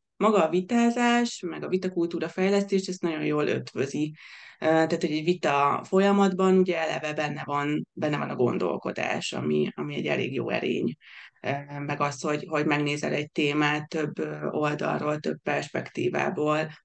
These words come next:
megpróbálsz a kis dobozodból, a kis buborékodból kikacsingatni, hogy megértsd, hogy mi van a másik oldalon, hogy azokat az információkat,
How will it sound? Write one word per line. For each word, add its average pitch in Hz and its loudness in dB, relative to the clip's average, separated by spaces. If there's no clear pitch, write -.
megpróbálsz 165 4
a 175 -2
kis 165 -2
dobozodból, 165 2
a 160 -2
kis 160 -6
buborékodból 156 0
kikacsingatni, 151 -2
hogy 151 -2
megértsd, 143 -2
hogy 151 -4
mi 151 0
van 147 -2
a 147 -4
másik 147 -6
oldalon, 151 0
hogy 156 -4
azokat - -4
az 147 -4
információkat, 151 -2